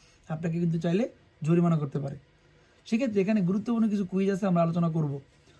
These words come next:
Controllo manutenzione o sostituzione dei pneumatici। Lo spessore minimo del battistrada dei, ah, pneumatici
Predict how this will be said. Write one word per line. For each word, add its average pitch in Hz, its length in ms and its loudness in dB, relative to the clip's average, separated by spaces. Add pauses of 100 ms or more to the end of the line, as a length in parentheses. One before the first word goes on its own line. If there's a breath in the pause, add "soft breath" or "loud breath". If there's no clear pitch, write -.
(200 soft breath)
Controllo 240 560 2 (420)
manutenzione 208 840 0
o 208 140 0 (160)
sostituzione 196 760 -2 (300)
dei 202 180 2
pneumatici। 170 680 0 (1160 soft breath)
Lo 208 320 6
spessore 202 540 0
minimo 202 540 2
del 214 240 -2
battistrada 175 640 0 (420)
dei, 196 240 0 (220)
ah, 160 460 0
pneumatici 185 760 0